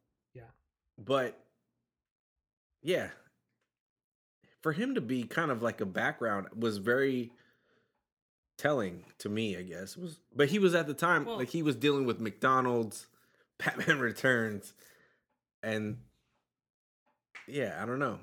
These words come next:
Speaker 2: This whole stop motion
Speaker 1: Well
Speaker 2: thing was a big deal.
Speaker 1: I, I think that that's the, the point that I, maybe the thing I took away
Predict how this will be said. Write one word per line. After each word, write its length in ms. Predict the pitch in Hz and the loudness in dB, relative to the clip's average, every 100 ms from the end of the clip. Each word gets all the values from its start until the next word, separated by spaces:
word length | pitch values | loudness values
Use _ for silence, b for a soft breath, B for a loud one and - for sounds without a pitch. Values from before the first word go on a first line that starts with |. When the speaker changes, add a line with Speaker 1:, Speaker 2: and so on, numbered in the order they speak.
| - - | -12 -6
Speaker 2:
This 280 | 110 - | -6 -6
whole 240 | - 131 117 | -4 -2 -2
stop 280 | - 120 107 | -2 -2 0
motion 280 | 110 120 123 | 0 0 -4
Speaker 1:
Well 80 | |
Speaker 2:
thing 160 | 117 104 | -4 -4
was 120 | 98 | -4
a 60 | 98 | -4
big 200 | 95 90 | -6 -4
deal. 300 | 113 98 76 - | -4 -4 -8 -16
Speaker 1:
I, 880 | - _ _ _ _ _ _ - 202 | -20 _ _ _ _ _ _ -4 -4
I 40 | |
think 300 | 202 277 269 | -2 -6 -6
that 180 | 220 180 | -8 -6
that's 420 | 175 175 170 - 175 151 147 143 | -2 -2 -4 -12 -14 -14 -14 -12
the, 160 | 151 143 - | -10 -10 -10
the 80 | 165 | -12
point 320 | 147 175 151 | -8 -8 -6
that 80 | 156 | -6
I, 120 | 147 156 | -6 -4
maybe 200 | 185 190 | -4 -4
the 80 | |
thing 180 | 170 165 | -6 -6
I 80 | 147 | -6
took 260 | 147 156 147 | -6 -8 -6
away 460 | 139 135 127 120 | -6 -6 -8 -12